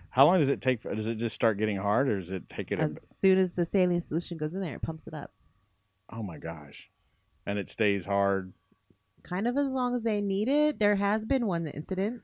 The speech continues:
Speaker 2: where it stayed hard for longer than it was needed, and he took himself to the hospital.
Speaker 1: If your penis stays hard after four
Speaker 2: <laughs>
Speaker 1: hours, please
Speaker 2: Right.
Speaker 1: run to the emergency room,
Speaker 2: <laughs> And he
Speaker 1: like
Speaker 2: did.
Speaker 1: the Viagra commercials
Speaker 2: <laughs> Yeah.
Speaker 1: say. Yeah.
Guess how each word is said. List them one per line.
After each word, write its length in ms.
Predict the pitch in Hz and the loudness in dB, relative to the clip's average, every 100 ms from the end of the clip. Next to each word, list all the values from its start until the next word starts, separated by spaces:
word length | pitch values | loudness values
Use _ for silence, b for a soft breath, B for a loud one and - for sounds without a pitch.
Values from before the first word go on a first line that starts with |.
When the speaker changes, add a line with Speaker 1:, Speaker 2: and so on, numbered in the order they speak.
| _ | _
Speaker 2:
where 520 | 165 160 147 143 143 - | -6 -4 -2 -4 -4 -6
it 180 | 139 - | -6 -8
stayed 300 | - 151 147 | -6 -2 -2
hard 340 | 139 143 143 | -2 -2 -4
for 120 | - | -6
longer 400 | 139 123 113 127 | -6 -6 -6 -8
than 100 | 156 | -8
it 80 | 165 | -8
was 160 | 175 175 | -8 -8
needed, 360 | 170 175 185 | -6 -4 -4
and 200 | 180 139 | -4 -6
he 380 | 135 151 156 147 | -6 -6 -6 -8
took 120 | - - | -8 -8
himself 320 | 156 131 131 _ | -6 -6 -8 _
to 260 | - 135 113 | -8 -8 -8
the 60 | 127 | -8
hospital. 500 | 131 - - 65 - _ _ | -10 -10 -8 -8 -10 _ _
Speaker 1:
If 160 | 95 - | -4 2
your 100 | 92 | 4
penis 320 | - 92 90 | 4 2 2
stays 260 | - 82 80 - | 4 2 2 -6
hard 460 | - 92 87 95 80 | -4 2 4 2 0
after 300 | 85 85 - | 0 0 -2
four 160 | - 180 | 6 8
Speaker 2:
<laughs> 100 | - | 8
Speaker 1:
hours, 380 | 85 95 101 - - | 6 4 2 -2 -6
please 420 | - 95 90 - | -2 -2 -2 -6
Speaker 2:
Right. 480 | 160 165 143 90 - | -2 0 0 0 2
Speaker 1:
run 200 | - 92 | 2 2
to 80 | 170 | 0
the 100 | 87 | 0
emergency 500 | 87 92 95 90 98 | 2 2 0 -2 0
room, 360 | 98 - 107 - | 2 2 0 -4
Speaker 2:
<laughs> 60 | |
And 100 | 233 | -4
he 120 | 208 | -4
Speaker 1:
like 220 | 180 92 92 | 2 2 4
Speaker 2:
did. 60 | |
Speaker 1:
the 80 | 101 | 2
Viagra 560 | 87 95 98 104 101 95 - | 6 6 6 4 2 0 -2
commercials 480 | 110 101 101 - 104 | 0 2 0 0 0
Speaker 2:
<laughs> 0 | |
Yeah. 80 | |
Speaker 1:
say. 260 | 107 110 113 _ B B B _ _ _ _ _ _ | 2 2 0 _ B B B _ _ _ _ _ _
Yeah. 220 | - B | -4 B